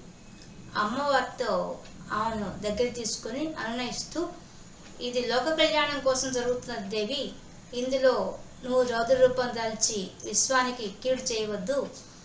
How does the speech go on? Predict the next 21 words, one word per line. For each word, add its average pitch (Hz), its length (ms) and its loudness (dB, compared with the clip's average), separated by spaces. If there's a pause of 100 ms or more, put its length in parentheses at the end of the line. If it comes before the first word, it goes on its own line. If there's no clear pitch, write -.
(180)
అని 247 280 -2
శాంతింపజేసి 226 1120 0 (220)
ఆయన 202 560 2 (540)
అప్పుడు 262 520 0 (220)
తన 247 120 0
ప్రమదగణాలను 254 800 0
పిలిచి 214 540 -4 (880)
ఉత్తర 285 420 2
దిశగా 311 460 6
తలబెట్టి 262 600 2
నిద్రిస్తున్నటువంటి 226 920 -4
జీవి 247 340 0
యొక్క - 560 -2 (220)
శిరస్సు 285 460 2
ఖండించి 262 680 -4
తీసుకురండి 220 680 -4
అని 190 80 -6
చెప్తాడు. - 420 -8 (1040)
అప్పుడు 269 220 0
వాడు 254 220 8
వెళ్తే 220 800 2